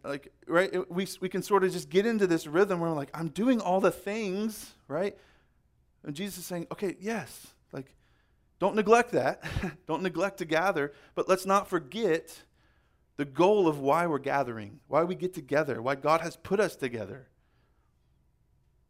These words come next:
There, there, there's deeper things that God intends for us. He wants to draw us out.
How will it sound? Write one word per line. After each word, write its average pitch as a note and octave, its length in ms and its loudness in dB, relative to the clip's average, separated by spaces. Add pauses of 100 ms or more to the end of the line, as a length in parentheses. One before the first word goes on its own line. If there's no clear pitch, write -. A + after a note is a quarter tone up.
(160)
There, D3 160 -8
there, D#3 200 -2
there's D3 200 -2
deeper G3 500 0
things F#3 400 -2
that D3+ 100 0
God D3+ 220 2
intends A3+ 480 -2
for D3+ 140 -2
us. B2 120 0
He D3+ 80 -4
wants E3+ 180 -4
to D#3 100 -8
draw D#3+ 400 0
us F3 200 0
out. E3+ 320 4